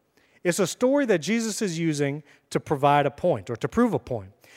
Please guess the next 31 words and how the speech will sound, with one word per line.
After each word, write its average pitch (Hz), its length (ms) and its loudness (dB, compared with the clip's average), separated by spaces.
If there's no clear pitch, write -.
We 269 80 2
have 208 80 2
the 160 80 0
parable 151 500 4
of 123 80 0
the 117 80 -8
fig 226 260 0
tree, 208 260 -2
the 156 120 -2
mustard 185 400 0
seed, 196 260 -4
the 180 80 -4
prodigal 190 420 0
son, 175 360 0
the 147 60 -2
good 180 180 0
Samaritan, 175 460 2
the 156 80 0
lost 170 260 2
sheep, 190 220 -2
and 208 120 0
many 247 220 4
others. 156 480 -2
And 214 100 -2
so 254 100 4
the 214 100 4
prodigal 269 640 6
of 190 100 4
the 180 80 2
good 202 200 2
Samaritan, 180 800 0